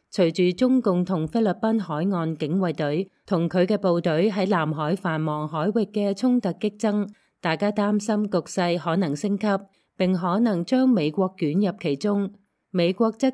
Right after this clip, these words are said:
多次發出警告，如果菲律賓部隊喺南海被武裝襲擊，美國有義務協助保衛菲律賓。岩屋毅表示，南海問題事關地區同和平穩定，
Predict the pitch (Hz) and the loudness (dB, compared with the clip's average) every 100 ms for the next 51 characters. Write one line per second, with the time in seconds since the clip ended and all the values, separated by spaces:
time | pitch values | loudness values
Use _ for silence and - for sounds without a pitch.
0 | - 254 254 247 208 185 196 180 233 226 | 0 0 0 2 2 2 0 -2 -2 -2
1 | 151 170 185 170 165 - _ - 170 170 | -2 0 2 2 0 -4 _ -4 -2 0
2 | 160 190 262 226 180 233 240 - 170 160 | 0 2 2 0 0 0 0 2 0 0
3 | 160 156 190 - _ - 185 190 156 156 | 0 0 -2 -6 _ -2 2 2 0 -2
4 | 165 190 185 175 160 156 233 226 226 180 | -2 0 0 0 0 0 0 0 0 -2
5 | - 208 208 208 _ _ _ 190 185 208 | -2 -2 -2 -4 _ _ _ 2 2 4
6 | 233 202 160 175 180 170 165 160 160 185 | 2 2 2 2 2 0 2 0 0 -2
7 | - 175 160 170 156 180 185 165 208 190 | 0 -2 -2 -2 -2 0 -2 -2 -2 -2
8 | - 196 202 196 - _ _ - 156 156 | -2 -2 -2 -4 -10 _ _ -4 -2 0
9 | 202 220 208 175 156 165 175 175 165 160 | 0 -2 0 -2 0 -2 0 0 0 -4
10 | - _ _ - 160 160 175 175 226 220 | -12 _ _ -6 -2 -2 -2 0 0 2
11 | 185 180 175 151 151 175 170 226 226 226 | 0 -2 -2 -2 -4 -4 -2 0 0 0
12 | 170 156 220 220 208 165 156 151 170 151 | 0 0 0 0 0 -2 -2 -4 -4 -6
13 | 147 185 180 160 156 | -4 -2 -2 -2 -6